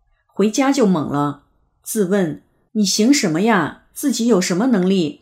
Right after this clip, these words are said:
你见过电脑吗？打印机是何物？你有专业技术吗？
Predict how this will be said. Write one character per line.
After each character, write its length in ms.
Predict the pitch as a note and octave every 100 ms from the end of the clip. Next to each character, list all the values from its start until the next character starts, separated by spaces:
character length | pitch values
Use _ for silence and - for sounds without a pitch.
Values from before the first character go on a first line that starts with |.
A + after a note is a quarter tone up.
| _ _ _
你 160 | A3 G3
见 240 | D#4+ C4+
过 100 | A3+
电 220 | A#3 B3
脑 180 | G#3 C#3+
吗？ 380 | E3+ F3 E3+ - _ _ _
打 160 | F3+ F#3
印 180 | B3+
机 220 | A#3+ C4 C4+
是 100 | A3
何 260 | - D#3+
物？ 380 | F#3+ G#3 D#3+ - _ _ _
你 120 | A#3
有 160 | C#4+ G3
专 240 | C4+ C#4
业 100 | C4+
技 200 | A#3 C#4+
术 160 | - G3+
吗？ 380 | F3+ E3+ E3+